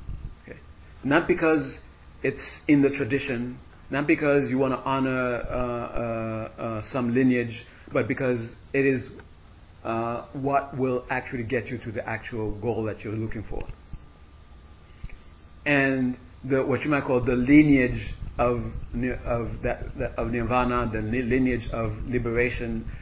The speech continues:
the only way to truly honor it is to have that open-mindedness. Not to be, uh,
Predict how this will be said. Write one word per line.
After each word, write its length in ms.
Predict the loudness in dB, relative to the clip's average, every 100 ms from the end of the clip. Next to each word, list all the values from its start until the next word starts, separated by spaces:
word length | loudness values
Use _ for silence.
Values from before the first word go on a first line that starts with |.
| -10 -8 -10 -8 0
the 120 | 2 4
only 260 | 6 8
way 140 | 8 8
to 160 | 4
truly 360 | -4 -2 0 0
honor 320 | 0 2 2 -2
it 140 | -6 -10 -20 -6
is 100 | -4
to 80 | -2
have 160 | -2 0
that 180 | -2 -2
open-mindedness. 720 | -4 -2 -4 -4 -6 -10 -14 -18 -20 -18 -16 -14 -16 -18 -20 -18 -18 -18 -20 -6
Not 300 | -2 -2 0
to 140 | -2
be, 340 | 2 4 4 2
uh, 300 | 0 -2